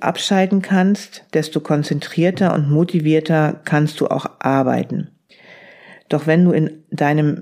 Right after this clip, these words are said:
mentalen Zustand in Gedanken einfach weiterarbeitest, weil du entweder die letzte, noch unvollendete oder bereits die nächste Aufgabe im Kopf hast, dann wird sich dein Geist und dein Körper nicht regenerieren können.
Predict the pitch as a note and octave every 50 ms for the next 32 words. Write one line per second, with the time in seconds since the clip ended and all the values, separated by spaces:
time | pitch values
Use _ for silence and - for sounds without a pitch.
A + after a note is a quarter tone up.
0 | D3+ D#3 D3+ D#3+ G3+ G#3+ - G3 G3+ F3 D#3+ D#3+ E3 - - - G3 G3+ - -
1 | E3 D#3 D#3 - - D#3 D3 D3 C#3+ - C#3 C#3+ E3 F#3 F#3 F#3+ D#3+ - - -
2 | - C3+ D3+ F3 - - D3 D3 - - C3+ C#3 E3+ F3 - E3+ - - - C#3+
3 | C#3+ D3 C#3+ C#3+ D3+ D3+ - F3+ G3+ G3 - - - C#3 C#3+ C#3+ C#3+ - - D3+
4 | D3+ D3+ D#3+ D3+ D#3 D3+ C#3+ - D3+ C#3+ C#3+ C#3 C3+ C#3+ E3+ - - - - -
5 | G3 F#3+ F#3 F3 D#3 C#3+ C#3+ - - - F3 F#3 F#3 - - F#3+ - - D#3+ F3
6 | F3 E3+ E3+ - F#3+ F#3 F#3 F#3 F#3 - - _ _ _ - D#3 D#3 D3 D3 D3
7 | C3+ C#3 C#3 C#3+ C#3+ - - - D3 C#3+ D3 D3+ F3 F#3+ F#3+ - - - - -
8 | B2+ C3 C#3 - - C#3 C3+ C3 C3+ B2+ C3+ C3 - - - - - - - D3+
9 | C#3+ D#3+ - - _ _ _ _ - - - - - - - - - - _ _
10 | - D3+ D3 C#3+ C3 D3 D3+ E3 D#3 - - G3 F#3 - D3+ C#3 C#3 C3+ C3+ C3
11 | C3 C3+ D3 F3+ F3+ - - - - - _ _ - - D3+ D#3 E3+ E3+ - -
12 | - D3+ C#3+ C#3 C3+ - - C#3 C3+ C#3+ C#3 D#3 D3 D3 C#3+ - - D3+ D#3 D3+
13 | - - - - D#3 C#3 D3 C#3+ C#3+ C#3+ C3+ C#3+ C3+ C3+ C3 B2 B2 A#2+ - C3
14 | - - - C#3+ D3